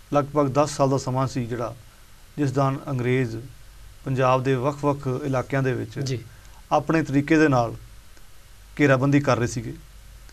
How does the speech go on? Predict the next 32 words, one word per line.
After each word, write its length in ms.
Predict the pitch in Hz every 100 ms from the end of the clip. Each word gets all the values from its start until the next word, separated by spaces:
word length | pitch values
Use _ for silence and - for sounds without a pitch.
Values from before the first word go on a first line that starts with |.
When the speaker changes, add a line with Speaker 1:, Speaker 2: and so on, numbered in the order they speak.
| - - - -
Speaker 1:
ਤੇ 80 | 156
ਸਭ 220 | 143 175
ਤੋਂ 140 | 175 175
ਵੱਡੀ 220 | 135 135
ਉਹਨਾਂ 180 | 143 139
ਨੇ 100 | 139
ਘੇਰਾਬੰਦੀ 420 | 131 117 123 123 127
ਹੀ 120 | 143
ਕੀਤੀ 240 | 123 120
ਸੀ 200 | 107 104 - - - - - -
ਕਿ 120 | 139
ਸਾਡੇ 300 | 135 127 123
ਸਿੱਖ 220 | 123 151
ਸਰਦਾਰਾਂ 420 | - 127 117 113 123
ਦੇ 120 | 113
ਜਿਹੜੇ 180 | 110 113
ਬੱਚੇ 300 | 101 104 113
ਸੀਗੇ, 300 | 107 104 117 - - - - - - -
ਉਹਨਾਂ 240 | 147 147 131
ਨੂੰ 340 | 117 117 123 - - - - - - - - - - - - - - -
Speaker 2:
ਧਰਮ 40 | 139
Speaker 1:
ਈਸਾਈਅਤ 360 | 170 151 160
Speaker 2:
ਤੋਂ, 100 | 160
Speaker 1:
ਦੇ 100 | 143
ਵੱਲ, 180 | 135 170
Speaker 2:
ਧਰਮ 120 | 151
ਤੋਂ 140 | 151 151
ਬੇਮੁਖ 300 | 139 143 139
ਕਰਕੇ 260 | 135 123
Speaker 1:
ਈਸਾਈਅਤ 460 | 143 135 143 156 180
ਦੇ 140 | 160
ਵੱਲ 280 | 127 120 127